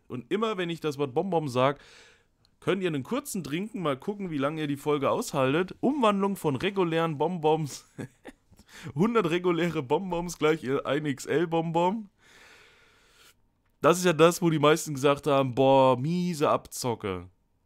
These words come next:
Ist aber trotzdem dadurch auch möglich. Es gibt ja viele, wenn ich sehe, der Brain aus Thema, der jeden Tag postet, der hat die fünfundzwanzigtausender Marke erreicht bei seinen Evoli-Bonbons.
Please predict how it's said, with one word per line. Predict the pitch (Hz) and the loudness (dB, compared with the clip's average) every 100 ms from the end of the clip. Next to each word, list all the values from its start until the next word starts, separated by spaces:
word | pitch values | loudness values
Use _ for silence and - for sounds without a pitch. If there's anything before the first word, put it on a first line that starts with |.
| - | -10
Ist | 127 | -2
aber | 156 175 | -2 0
trotzdem | 170 180 190 180 | -2 -2 -2 0
dadurch | 165 165 170 | 0 0 0
auch | 165 175 - | -2 -4 -10
möglich. | 120 107 131 240 269 165 127 110 | -16 -8 -4 -4 -4 -2 -2 -2
Es | 110 | -8
gibt | - - | -10 -10
ja | 135 | -10
viele, | - 180 185 | -8 -8 -2
wenn | 156 | -2
ich | 139 - | -2 -4
sehe, | 160 175 185 185 151 | -2 0 0 0 -2
der | 135 135 131 131 127 127 123 113 131 | -2 0 2 2 2 0 -2 -6 -8
Brain | 123 135 156 165 175 180 180 - _ _ _ _ _ _ | -4 -2 -2 -2 -4 -8 -12 -18 _ _ _ _ _ _
aus | - 151 151 - | -6 -4 -4 -8
Thema, | - 185 180 175 165 160 | -4 0 2 2 2 2
der | 139 131 131 127 | 2 2 2 0
jeden | 131 143 147 143 | 0 -2 -2 -4
Tag | 127 139 135 | 0 0 0
postet, | 131 147 156 - 143 120 | 0 0 0 -2 -2 0
der | 123 | -2
hat | 131 | -4
die | 127 | -6
fünfundzwanzigtausender | - 151 147 143 139 127 127 151 127 139 139 | -6 -4 -4 -4 -4 -6 -10 -6 -4 -4 -6
Marke | 127 120 135 135 | -4 -4 -2 -4
erreicht | 113 120 123 - | -2 0 -2 -4
bei | 117 | -8
seinen | 117 113 | -8 -8
Evoli-Bonbons. | 135 147 139 123 120 127 127 127 127 - | -6 -6 -6 -4 -6 -4 -4 -4 -6 -12